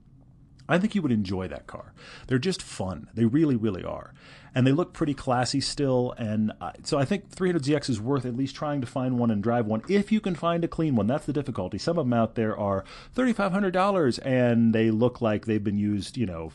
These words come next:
for a car pasture, uh, a cow pasture car. So, you know, it, it, there's, some of 'em are really, really beat on. Um, they, they've been used in your, it, you know, that land you keep talking about with the mud on it? That's what that three hundred Z X was used for. That's why it's thirty-five hundred dollars.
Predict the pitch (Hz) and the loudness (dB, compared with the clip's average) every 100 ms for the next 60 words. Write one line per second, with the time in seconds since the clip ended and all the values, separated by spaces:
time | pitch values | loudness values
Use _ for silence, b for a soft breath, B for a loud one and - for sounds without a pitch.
0 | - - 101 92 87 87 123 156 135 87 | -12 -6 -4 -4 -6 -6 -2 -2 -2 -8
1 | - - - B B B 127 120 117 139 | -10 -14 -16 B B B 2 2 4 2
2 | 156 120 101 110 104 80 - 156 170 151 | 2 0 -2 -4 -6 -6 -2 -2 0 0
3 | 131 135 151 143 160 156 208 185 131 117 | 2 0 0 -2 0 2 4 4 4 6
4 | 156 151 127 131 120 123 113 85 B 147 | 6 8 6 6 8 6 4 2 B -12
5 | B 147 143 139 127 127 139 147 165 160 | B 6 8 8 6 4 2 6 8 8
6 | 160 170 262 180 - 185 214 196 185 - | 6 6 8 6 4 6 8 8 6 6
7 | 175 170 185 190 143 151 170 190 - 175 | 4 8 8 8 8 6 6 2 0 -2
8 | - 180 185 180 185 147 131 135 160 165 | 2 2 2 0 2 2 4 4 6 4
9 | 185 - 127 147 139 156 - 147 131 113 | 2 2 2 2 2 -2 0 2 2 2
10 | 123 127 - 113 208 - 104 87 B B | 2 2 -2 -4 -4 -2 -4 -6 B B
11 | B 113 - 127 117 139 123 117 113 113 | B -4 0 0 2 2 2 2 0 0
12 | 139 165 82 | 0 -2 -6